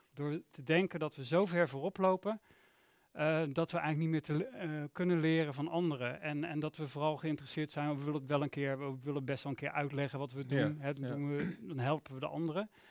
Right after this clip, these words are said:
Speaker 1: Terwijl daarmee doen we ons, denk ik, eigenlijk het meeste tekort. Want er, het is echt niet meer zo in Europa dat wij op al die terreinen,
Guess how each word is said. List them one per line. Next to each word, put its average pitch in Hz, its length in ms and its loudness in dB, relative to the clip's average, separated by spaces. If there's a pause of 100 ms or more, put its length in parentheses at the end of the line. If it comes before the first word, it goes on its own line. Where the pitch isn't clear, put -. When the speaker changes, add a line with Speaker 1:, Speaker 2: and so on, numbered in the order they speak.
(180)
Speaker 1:
Terwijl 151 240 -4
daarmee 180 380 6
doen 170 160 2
we 170 80 4
ons, 175 300 -2
denk 170 220 0
ik, 175 80 -10
eigenlijk 160 340 0
het 131 100 -8
meeste 175 340 2
tekort. 160 460 -10 (500)
Want 160 360 0
er, 165 220 -2 (560)
het 190 180 -10
is 180 160 -4
echt 208 200 -2
niet 180 100 2
meer 170 180 4
zo 156 160 2
in 160 140 0
Europa 156 480 4
dat 147 160 0
wij 143 140 2
op 139 120 -2
al 160 240 -4
die 147 100 -4
terreinen, 143 720 -2